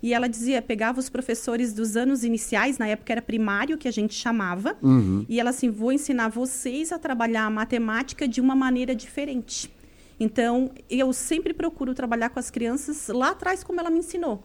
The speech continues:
Speaker 2: Uhum.
Speaker 1: Transforma em dinheiro, se aquela regra dos sinais que muitos alunos têm dificuldade, mais e menos, menos e menos, ela sempre dizia, "Menos é sempre o que eu tô devendo. Então, e o mais é o que tu tais pagando." Transforma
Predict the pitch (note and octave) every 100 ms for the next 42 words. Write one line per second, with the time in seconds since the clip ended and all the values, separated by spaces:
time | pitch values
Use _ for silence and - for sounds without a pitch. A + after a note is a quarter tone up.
0 | - B2+ B2 F2 - D4 - C#4+ C4+ B3+
1 | A3+ A#3 A#3+ A#3+ A#3 - - - - C4+
2 | B3 G#3+ C#4+ B3+ A#3+ B3 A#3+ A3+ G#3 G3+
3 | - G3 A3 G#3+ - - A3 G#3+ A#3 -
4 | A3+ A3 A3 A3 G#3+ G#3+ - G#3 - G3+
5 | F#3+ F3+ G3+ G3 G3 G3 A3 G3 G3 G3+
6 | G3+ G3 G3+ G#3+ G3+ G3+ G3 G#3+ A3 -
7 | - - - - - - - F3 E3+ G3
8 | G#3 G#3 G#3+ F#3+ G3 G#3 B3+ C4 C4 C4+
9 | D#4 F4 G3+ F#3+ F3 D#3+ C#3 - - -
10 | - - - - - G3 G3 F#3 G#3 -
11 | A#3 A#3+ G#3 G3+ A3+ A3+ A3 - A#3 -
12 | G#3 D#3+ C#3 C#3+ - - - A#3+ C4+ -
13 | B3+ B3 C4 C4+